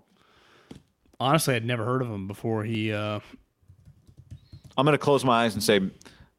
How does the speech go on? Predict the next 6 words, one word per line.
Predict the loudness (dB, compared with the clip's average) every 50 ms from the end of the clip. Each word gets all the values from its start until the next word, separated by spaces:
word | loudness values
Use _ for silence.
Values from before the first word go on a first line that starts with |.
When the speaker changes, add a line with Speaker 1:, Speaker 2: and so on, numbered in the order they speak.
| _ -6
Speaker 2:
mm, | -2 0 2 2 2 2 2 2 2 2 2 2 0 0 -2 -4 -8 _ -6
Mississippi | -2 2 2 2 2 2 2 2 0 0 0 -2
State. | -4 -2 -2 -2 -2 -2 -4 -10 _ _ _ _ _ _ _ _ _ _ _ _ _ _ _ _ _ _ _ _ _ _ _ _ _ _ _ _ _ _ _ _ _ _ _ _ _ _ _ _ _ _ _ _ _ _ _ _ _ _ _ _ _ _ -18 -18 -18 -18 -20 -18 -12 -8
Speaker 1:
Not | -6 -4 -4
even | -4 -4 -6
close. | -6 -4 -2 0 0 0 -2 -4 -8 -14